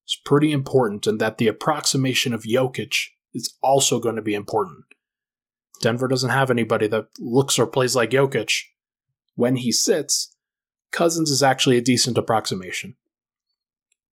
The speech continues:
We'll wait and see. This is a tough situation for Cousins. I wanna see if,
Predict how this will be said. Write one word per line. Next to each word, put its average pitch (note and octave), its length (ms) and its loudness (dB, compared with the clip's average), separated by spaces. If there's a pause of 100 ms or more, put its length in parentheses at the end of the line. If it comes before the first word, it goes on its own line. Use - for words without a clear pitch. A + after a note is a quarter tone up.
(500)
We'll C#3 160 6
wait D#3+ 140 4
and D#3 120 -4
see. - 220 -2 (880)
This B2+ 120 2
is C#3 140 -2
a C3+ 120 -6
tough C#3+ 200 0
situation C3 560 2
for C3+ 100 -4
Cousins. D3 480 0
I B2+ 80 -4
wanna B2 200 0
see C#3 200 4
if, C3 100 4